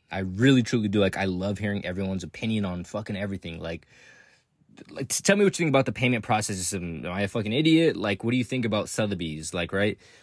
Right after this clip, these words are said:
Real quick, I'm sorry. Back to Sotheby's. Didn't mean to enter, enter, or just end it so abruptly. Back to Sotheby's real quick. So Sotheby's, again, they're an auction house, right?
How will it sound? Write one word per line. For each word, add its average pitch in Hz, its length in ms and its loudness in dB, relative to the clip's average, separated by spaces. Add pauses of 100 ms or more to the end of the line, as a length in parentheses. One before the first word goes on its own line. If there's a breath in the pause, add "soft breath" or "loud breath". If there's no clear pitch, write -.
Real 135 140 4
quick, 110 200 0
I'm 98 80 -8
sorry. 82 280 -6 (120)
Back 123 260 2
to - 100 -2
Sotheby's. 82 640 -2 (720)
Didn't 92 140 -4
mean 90 100 0
to - 100 -6
enter, 92 220 -2
enter, 82 460 -8 (200)
or 87 80 -2
just 85 240 -8
end 104 160 0
it - 80 -8
so 76 260 -8
abruptly. 73 460 -8 (500 soft breath)
Back 117 240 2
to 127 80 -2
Sotheby's 85 380 -2
real - 80 -8
quick. - 260 -8 (640 soft breath)
So - 160 -6
Sotheby's, 143 420 2
again, 101 240 -2
they're 107 140 -2
an 98 140 -4
auction 90 400 -6
house, - 500 -14 (540)
right? 82 240 -8